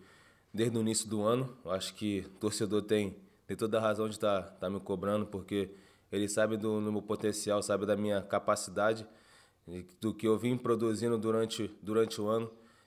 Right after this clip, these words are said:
É, tive essa queda de, de rendimento, acho que nenhum jogador quer ter, acho que essa queda de rendimento quer sempre tá jogando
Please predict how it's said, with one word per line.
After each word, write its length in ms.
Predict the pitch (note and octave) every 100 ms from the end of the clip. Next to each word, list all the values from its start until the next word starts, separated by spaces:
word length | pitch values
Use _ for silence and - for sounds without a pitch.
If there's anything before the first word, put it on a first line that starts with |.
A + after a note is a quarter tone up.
| -
É, 640 | F2+ F2+ F2 F2 E2+ E2 E2
tive 220 | - B2
essa 200 | B2+ B2+
queda 380 | A#2+ B2 C3+ A#2+
de, 260 | G#2+ G2+ G2 - _
de 80 | F#2+
rendimento, 720 | G#2+ G#2+ G#2 G#2 A2 A2+ G#2
acho 240 | G2 G2 -
que 280 | A2+ G#2+ - - - - _
nenhum 200 | A#2 C3
jogador 360 | C3+ B2+ B2+ A#2+
quer 160 | B2
ter, 300 | A2+ B2+ D3 - -
acho 220 | F2+ -
que 80 | F#2+
essa 200 | F#2 F#2+
queda 220 | G2 G2
de 80 | F#2+
rendimento 460 | G2 F#2 F#2+ F#2+
quer 140 | - G2
sempre 240 | G#2 G2
tá 120 | A2+
jogando 480 | G#2 G#2 G#2+ G#2+ G2